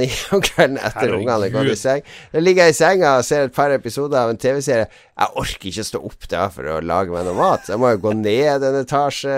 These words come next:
Speaker 1: og sånne ting. Så det
Speaker 2: Det er
Speaker 1: er
Speaker 2: som å
Speaker 1: sånn
Speaker 2: sette,
Speaker 1: til-
Speaker 2: du går i, du går i isolat, egentlig.
Speaker 1: Ja, det, men jeg har underholdninga mi. Jeg ligger der, jeg koser meg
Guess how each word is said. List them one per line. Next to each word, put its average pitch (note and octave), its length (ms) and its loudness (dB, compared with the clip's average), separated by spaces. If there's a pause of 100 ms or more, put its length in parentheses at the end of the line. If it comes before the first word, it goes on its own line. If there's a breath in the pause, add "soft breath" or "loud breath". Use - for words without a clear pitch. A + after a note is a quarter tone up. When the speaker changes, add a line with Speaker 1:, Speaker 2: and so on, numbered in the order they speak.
Speaker 1:
og G2 160 -4
sånne B2+ 260 -2
ting. C#3+ 220 -4 (260 loud breath)
Så - 160 -4
det D3 60 0
Speaker 2:
Det F3 80 4
er F#3+ 80 4
Speaker 1:
er E3+ 80 2
Speaker 2:
som E3+ 80 2
å - 80 -4
Speaker 1:
sånn E3+ 80 -4
Speaker 2:
sette, D#3+ 160 -2
Speaker 1:
til- C#3 80 -4
Speaker 2:
du C#3+ 80 -4
går E3+ 180 4
i, C3 40 2 (120)
du B2 80 -8
går D#3 160 4
i C3 80 -6
isolat, B2+ 640 -4
egentlig. G2+ 480 -12
Speaker 1:
Ja, A3+ 320 6
det, C4 320 4
men A3+ 320 2
jeg F#3 300 2
har D4 240 6
underholdninga E3 720 4 (100)
mi. B2 220 4
Jeg B2+ 240 2
ligger F#3 320 0
der, C#3 320 2
jeg C3 100 -6
koser D#3 400 -4
meg G2 300 -4